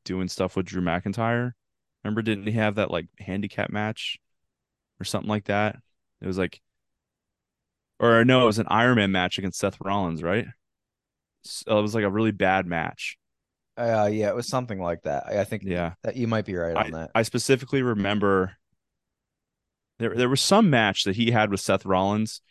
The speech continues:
Speaker 1: where the crowd just took over and made it very much not enjoyable.
Speaker 2: Mm-hmm.
Speaker 1: I don't know if it was an Iron Man match or what,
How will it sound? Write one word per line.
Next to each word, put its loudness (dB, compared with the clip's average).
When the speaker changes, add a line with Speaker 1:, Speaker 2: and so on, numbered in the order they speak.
Speaker 1:
where 4
the 0
crowd 2
just -8
took -2
over 0
and -2
made 2
it -2
very 4
much 0
not 0
enjoyable. -6
Speaker 2:
Mm-hmm. -8
Speaker 1:
I 2
don't 4
know 4
if -6
it 6
was 0
an 0
Iron 2
Man 2
match -2
or 0
what, 0